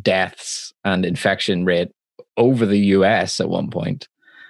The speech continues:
um, because the way our government handled locking down and everything really badly at the beginning. I mean,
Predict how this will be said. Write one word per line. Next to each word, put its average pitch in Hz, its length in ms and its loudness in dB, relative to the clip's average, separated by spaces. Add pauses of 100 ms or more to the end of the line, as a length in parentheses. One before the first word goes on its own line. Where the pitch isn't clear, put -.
(420)
um, 90 760 0
because 95 320 0
the 95 80 0
way 92 160 2
our 98 160 2
government 90 400 0
handled 87 540 -2
locking 90 420 0
down 92 560 0
and 92 100 -2
everything 87 560 -4 (320)
really 110 540 2
badly 90 400 0
at 87 80 -6
the - 60 -12
beginning. 90 480 -4 (320)
I 98 80 0
mean, 92 260 2